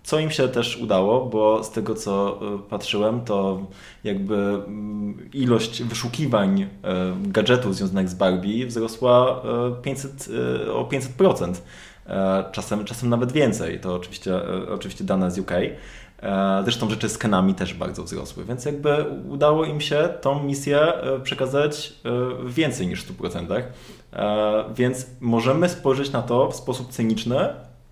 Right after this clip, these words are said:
w taki sposób, że to tak naprawdę jest wielka akcja marketingowa związana z tym,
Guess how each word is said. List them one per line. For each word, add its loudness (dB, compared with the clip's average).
w -20
taki 2
sposób, -4
że 2
to -2
tak -6
naprawdę 0
jest 0
wielka 2
akcja 4
marketingowa 2
związana -2
z -8
tym, -2